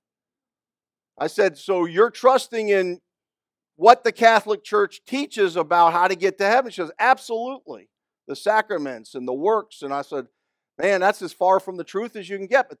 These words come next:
that's religion. Man has enough God to satisfy, but not enough God to save him. It's what we talk about. Judas Iscariot kissed the door of heaven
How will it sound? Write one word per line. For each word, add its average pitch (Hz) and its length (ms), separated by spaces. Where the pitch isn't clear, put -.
that's 202 260
religion. 214 640
Man 202 240
has 190 140
enough 180 460
God 214 300
to 185 80
satisfy, 190 680
but 156 180
not 185 220
enough 185 320
God 175 240
to 151 80
save 175 340
him. 98 140
It's 135 160
what 180 280
we 156 120
talk 185 220
about. 170 300
Judas 196 360
Iscariot 190 720
kissed 269 420
the 170 120
door 196 360
of 160 80
heaven 113 500